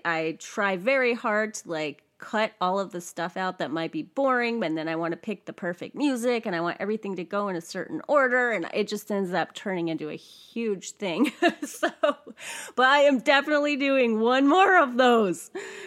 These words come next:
before the new year, and I'm going to skip the podcast next week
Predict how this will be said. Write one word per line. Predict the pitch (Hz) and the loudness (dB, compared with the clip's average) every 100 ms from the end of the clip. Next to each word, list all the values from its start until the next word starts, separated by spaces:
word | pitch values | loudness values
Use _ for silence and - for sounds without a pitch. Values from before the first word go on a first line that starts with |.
| 285 | -8
before | 220 220 240 254 | -4 -2 0 2
the | 240 | 2
new | 226 220 | 2 2
year, | 233 208 180 165 180 - _ _ _ _ _ _ 214 | 2 0 0 -2 -4 -10 _ _ _ _ _ _ -2
and | 220 | 0
I'm | 226 | 0
going | 233 233 254 | 2 2 2
to | 254 240 | -2 -6
skip | - - 214 214 - 220 - | -6 0 0 0 -6 -20 -6
the | 196 | -6
podcast | 190 208 190 180 196 175 - - | 0 0 0 0 -2 -2 -6 -6
next | 180 185 180 - | -2 -2 -4 -14
week | 175 175 196 226 | -8 -4 -4 -8